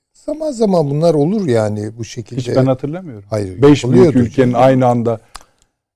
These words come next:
Speaker 2: kendi resmi sitesine ve bir şey söylemeden. Siz duydunuz mu
Speaker 1: Tamam
Speaker 2: bu olayı?
Speaker 1: yani, ama hayır, bunlar zaten söylem olarak vardı.
Speaker 2: Peki.
Speaker 1: Belki biraz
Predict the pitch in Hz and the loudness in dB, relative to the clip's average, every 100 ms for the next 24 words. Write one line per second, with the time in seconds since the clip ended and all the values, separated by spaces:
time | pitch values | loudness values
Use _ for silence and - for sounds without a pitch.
0 | _ 143 135 123 131 123 135 123 147 - | _ 2 4 4 2 2 -2 -2 -6 -4
1 | 233 196 143 - 160 - 143 127 120 107 | -2 0 -2 2 2 4 4 4 2 0
2 | 95 92 95 _ _ _ _ _ _ _ | -6 -12 -20 _ _ _ _ _ _ _
3 | _ _ _ _ _ _ - 156 165 151 | _ _ _ _ _ _ -4 2 4 6
4 | 147 117 139 123 120 120 156 151 156 - | 4 4 0 0 0 2 0 -2 -4 -6
5 | 170 208 202 180 139 139 147 139 151 170 | 0 2 2 0 -2 -4 -2 0 0 0
6 | 156 - - 143 180 220 175 139 117 - | -2 -4 0 2 2 2 0 0 -2 -6
7 | 117 110 104 92 120 208 - _ _ _ | -4 -2 -2 -4 -6 -6 -12 _ _ _
8 | 180 202 - 135 123 - - 135 131 - | 4 4 0 -2 -2 -2 -2 2 2 -2
9 | - | -10